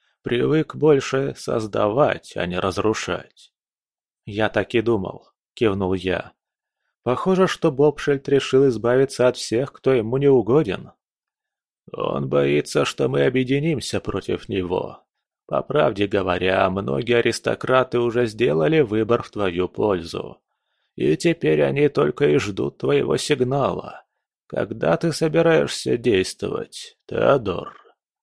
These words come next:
«Скоро», ответил я. «Очень скоро». Перельман кивнул,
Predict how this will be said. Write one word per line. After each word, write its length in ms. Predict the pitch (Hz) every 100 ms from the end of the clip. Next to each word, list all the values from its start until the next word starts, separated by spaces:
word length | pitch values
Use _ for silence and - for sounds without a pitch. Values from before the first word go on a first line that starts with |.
| _ _ _ _
«Скоро», 640 | - - 151 98 - - _ _
ответил 500 | 113 - 120 95 107
я. 360 | 104 95 85 - _ _ _ _
«Очень 460 | - 135 156 - 151
скоро». 720 | - - 107 90 92 - - _ _ _ _ _ _ _
Перельман 500 | 123 123 123 120 101
кивнул, 640 | 95 110 98 117 127 127